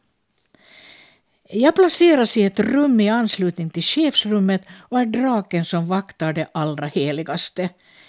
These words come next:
De som begär audiens hos Dramatenchefen är konstnärer ur olika genrer.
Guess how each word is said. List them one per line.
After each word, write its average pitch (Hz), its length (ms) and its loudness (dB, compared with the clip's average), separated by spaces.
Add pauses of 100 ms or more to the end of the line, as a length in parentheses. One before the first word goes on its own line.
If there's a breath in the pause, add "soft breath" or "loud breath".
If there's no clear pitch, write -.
(500 loud breath)
De 320 160 2
som 285 220 2
begär 202 220 6
audiens 170 680 0
hos 170 220 -6
Dramatenchefen 190 1120 -2 (280 loud breath)
är 262 100 -2
konstnärer 175 960 0
ur 175 200 -2
olika 160 420 -2
genrer. 170 640 -2